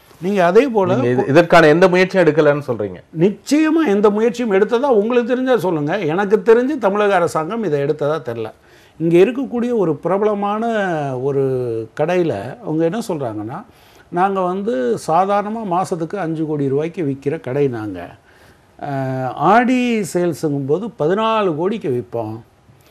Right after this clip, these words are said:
Speaker 2: ம்.
Speaker 1: ஆனா இந்த ஆண்டு வெறும் ஆறு கோடிக்கு வித்திருக்கோம்." அப்ப என்ன பிரச்சனைனா, அது டெக்ஸ்டைல்ல இருக்கக்கூடிய ப்ராப்ளம் இல்ல,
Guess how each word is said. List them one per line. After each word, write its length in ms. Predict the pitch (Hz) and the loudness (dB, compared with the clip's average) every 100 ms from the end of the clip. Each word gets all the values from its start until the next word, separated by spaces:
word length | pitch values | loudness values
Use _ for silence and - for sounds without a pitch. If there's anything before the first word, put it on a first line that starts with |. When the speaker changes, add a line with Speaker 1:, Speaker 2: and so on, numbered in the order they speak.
| _ | _
Speaker 2:
ம். 100 | 107 | -6
Speaker 1:
ஆனா 260 | 170 233 262 | -2 0 0
இந்த 380 | 180 220 233 | 0 0 2
ஆண்டு 540 | 196 147 131 139 190 - _ | 2 2 0 0 -2 -6 _
வெறும் 340 | - 151 226 269 | -4 0 0 0
ஆறு 280 | 160 196 165 | 0 0 0
கோடிக்கு 320 | 170 165 160 | 0 -2 -4
வித்திருக்கோம்." 380 | 120 113 104 - _ | -6 -8 -12 -16 _
அப்ப 220 | 131 156 | 0 2
என்ன 220 | 151 240 | 4 2
பிரச்சனைனா, 760 | 220 165 - 110 95 101 139 180 - - - | 0 -2 -2 -8 -10 -6 -6 -6 -14 -20 -2
அது 240 | 165 165 | 0 2
டெக்ஸ்டைல்ல 760 | 196 208 - - 285 269 254 247 | 2 0 -2 -4 0 0 0 -2
இருக்கக்கூடிய 1080 | 247 214 220 226 202 196 208 214 220 226 220 202 185 160 135 | -2 -2 -2 -6 -6 -4 -2 0 0 0 0 0 0 -2 0
ப்ராப்ளம் 340 | 175 190 190 151 | 4 6 6 4
இல்ல, 240 | 123 101 | 0 -4